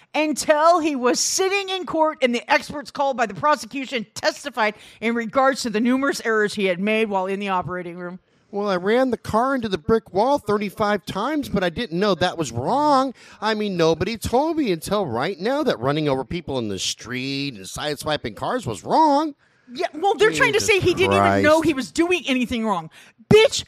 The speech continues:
Speaker 1: you maimed and paralyzed and killed people. How do you not know you're wrong?
Speaker 2: Including your own friends.
Speaker 1: Yes.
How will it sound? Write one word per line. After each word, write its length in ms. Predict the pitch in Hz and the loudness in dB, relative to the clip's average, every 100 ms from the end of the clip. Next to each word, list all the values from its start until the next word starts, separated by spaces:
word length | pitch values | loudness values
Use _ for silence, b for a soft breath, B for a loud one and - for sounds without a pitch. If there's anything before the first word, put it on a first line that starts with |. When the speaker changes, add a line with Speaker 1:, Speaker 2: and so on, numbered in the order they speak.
| b - | b 2
Speaker 1:
you 300 | 330 370 320 | 4 4 2
maimed 500 | 294 330 370 381 - | 2 2 2 -2 2
and 160 | 302 277 | 2 4
paralyzed 640 | - 330 330 311 311 226 285 | 6 6 6 6 4 2 0
and 200 | 277 - | 2 2
killed 400 | - 330 320 - | 2 2 2 -2
people. 320 | 262 208 180 | -4 -2 -2
How 220 | 170 302 | 2 2
do 80 | 302 | 4
you 120 | 330 | 0
not 300 | 285 269 233 | 2 0 2
know 160 | 240 240 | 0 2
you're 240 | 208 190 | 2 2
wrong? 480 | 175 208 226 208 190 | 4 4 6 4 4
Speaker 2:
Including 300 | 277 311 294 | 4 4 4
your 240 | 262 240 | 4 4
own 260 | 196 233 202 | 4 4 2
friends. 800 | - - 226 233 220 196 190 214 | -6 -4 0 0 2 2 4 6
Speaker 1:
Yes. 640 | 254 262 240 190 - - | 6 6 2 0 -6 -6